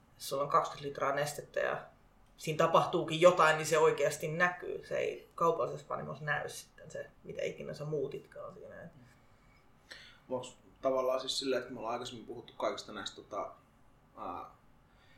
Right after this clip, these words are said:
Speaker 2: öö, mikä, mikä nää on, niinku humala-uutteet ja kaikki tämmöset, niin niillähän nimenomaan, niinku, että nää standardoi prosessia, koska sulla on aika vähän hävikkiä, koska sulla menee nestettä ja tietynlaiset hiivan käyttö aina ja tämmöset niinku standardoinnit, niin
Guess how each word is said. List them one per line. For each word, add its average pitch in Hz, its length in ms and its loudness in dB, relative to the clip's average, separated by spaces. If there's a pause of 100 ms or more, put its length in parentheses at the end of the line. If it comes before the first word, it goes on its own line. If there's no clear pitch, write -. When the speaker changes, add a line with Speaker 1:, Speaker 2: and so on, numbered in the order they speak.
(520)
Speaker 2:
öö, 131 300 0
mikä, 131 340 0
mikä 135 280 -2
nää 107 120 -2
on, 107 60 -2
niinku 117 200 -8
humala-uutteet 135 1400 2
ja 139 80 4
kaikki 135 420 4
tämmöset, 127 480 4
niin 123 200 -6
niillähän 120 340 0
nimenomaan, 117 560 -4
niinku, 110 260 -8
että 107 160 -10
nää 98 180 -12
standardoi 117 560 -2
prosessia, 113 500 -6
koska - 220 -14
sulla 87 220 -6
on 90 60 -2
aika - 160 -16
vähän - 220 -10
hävikkiä, - 520 -10
koska - 220 -16
sulla - 220 -18
menee 65 240 -16
nestettä - 500 -16
ja - 160 -18 (920)
tietynlaiset 113 560 -2 (120)
hiivan 107 280 -6
käyttö 98 360 -4
aina 90 280 -2
ja 76 180 -10 (600)
tämmöset - 380 -14
niinku - 180 -20
standardoinnit, 87 760 -12
niin - 160 -20